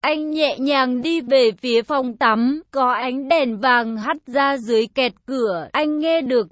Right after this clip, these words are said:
tiếng xối nước bên trong. "Tâm ơi, mở cửa cho anh." Thành hai tay che miệng gọi nhỏ, "A Hát, anh." Tâm vừa mừng vừa lo, nàng thoáng chần chừ, nhưng cũng đưa tay lên mở chốt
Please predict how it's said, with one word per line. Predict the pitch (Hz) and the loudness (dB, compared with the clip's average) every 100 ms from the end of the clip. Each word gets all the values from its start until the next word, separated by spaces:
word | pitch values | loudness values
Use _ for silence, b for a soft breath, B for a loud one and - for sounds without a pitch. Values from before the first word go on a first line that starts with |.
| - | -4
tiếng | 240 220 247 | 0 0 0
xối | - 247 233 | 0 0 0
nước | 247 359 - | -4 -8 -4
bên | 277 302 277 | -4 -4 -4
trong. | 302 294 294 277 254 - | -4 -4 -2 -6 -6 -2
"Tâm | 339 302 | 0 0
ơi, | 320 349 349 | 0 0 -2
mở | 247 240 196 | -4 -4 -4
cửa | - 247 185 170 | -4 -2 -2 -4
cho | - 285 | -4 -2
anh." | 208 277 285 277 262 - | 0 0 0 -4 -6 -6
Thành | 302 240 | -6 -6
hai | 226 294 302 | -6 -6 -6
tay | 247 320 320 269 | -4 -4 -4 -4
che | 339 320 | -2 -2
miệng | 302 294 262 226 | 0 -2 -2 -2
gọi | 233 277 226 | 0 0 0
nhỏ, | 254 262 233 196 175 226 | -2 -2 -2 -4 -6 -2
"A | 285 277 | -2 -2
Hát, | 294 330 370 | -4 -4 -4
anh." | - 302 294 285 262 _ _ _ - | -4 -2 -4 -6 -10 _ _ _ -2
Tâm | 330 320 254 | 0 -2 -6
vừa | 320 277 226 | -2 0 2
mừng | 240 254 240 220 | 2 0 -2 -4
vừa | 233 214 | -4 -2
lo, | 208 277 302 302 294 | -2 0 0 0 -4
nàng | 247 262 254 233 - | -8 -4 -2 -4 -8
thoáng | 254 240 233 247 | -2 0 0 -2
chần | 254 220 | -2 -2
chừ, | - 247 233 208 185 | -4 -6 -4 -6 -6
nhưng | 254 294 320 285 | -2 0 0 -2
cũng | 254 220 269 | -4 -4 -6
đưa | 320 320 | -4 -4
tay | 320 320 320 311 | -2 0 -2 -2
lên | 311 320 302 302 | 0 0 0 0
mở | 262 190 - | 0 -2 -6
chốt | 339 | -8